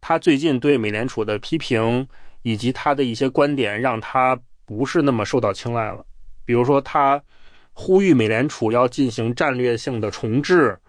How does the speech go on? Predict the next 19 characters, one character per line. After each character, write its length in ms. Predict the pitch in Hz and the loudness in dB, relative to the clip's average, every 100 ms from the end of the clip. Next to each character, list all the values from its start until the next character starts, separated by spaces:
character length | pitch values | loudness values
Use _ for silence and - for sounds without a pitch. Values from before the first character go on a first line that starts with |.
| _ - - - | _ -20 -14 -4
然 100 | 127 | -2
后 80 | |
他 240 | 127 147 139 | -2 0 4
也 140 | 135 | 4
有 120 | 117 | 4
一 60 | 104 | 2
些 100 | 127 | -4
对 200 | 131 135 | 0 2
于 100 | 135 | 2
通 300 | - 160 165 | 0 0 2
胀 180 | 165 127 | 2 0
的 80 | 104 | -6
比 100 | 98 | -2
较 160 | 113 | 0
鹰 280 | 135 175 180 | 2 0 0
派 260 | - 160 117 | -2 -2 0
的 100 | 104 | -4
言 220 | 98 107 | -6 -4
论， 380 | 139 165 104 | 2 2 2